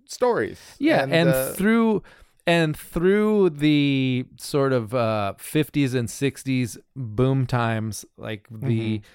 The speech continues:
Speaker 2: the ethnic whites sort of, uh, you know, they built up their own little power structures in these cities, like the dock workers and
Speaker 1: Mm-hmm.
Speaker 2: the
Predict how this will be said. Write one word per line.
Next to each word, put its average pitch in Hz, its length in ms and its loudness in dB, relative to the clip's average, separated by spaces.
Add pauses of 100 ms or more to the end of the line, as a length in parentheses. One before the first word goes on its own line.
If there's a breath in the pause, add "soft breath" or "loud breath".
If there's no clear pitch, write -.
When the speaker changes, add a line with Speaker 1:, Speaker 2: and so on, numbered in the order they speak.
(160 soft breath)
Speaker 2:
the 139 140 -4
ethnic 147 360 0
whites 135 380 0
sort 135 200 0
of, 123 280 -4
uh, - 220 -10 (120)
you 143 160 -4
know, 117 140 0
they 120 120 0
built 131 300 0
up 135 140 0
their 123 160 2
own 123 300 0
little 123 200 -2
power 120 320 0
structures 104 800 -6
in 120 120 -6
these 107 200 -6
cities, 101 440 -6
like 95 260 -10
the 107 100 -6
dock 107 320 -4
workers 95 560 -8 (120)
and 92 440 -6
Speaker 1:
Mm-hmm. 101 260 -6
Speaker 2:
the 90 300 -10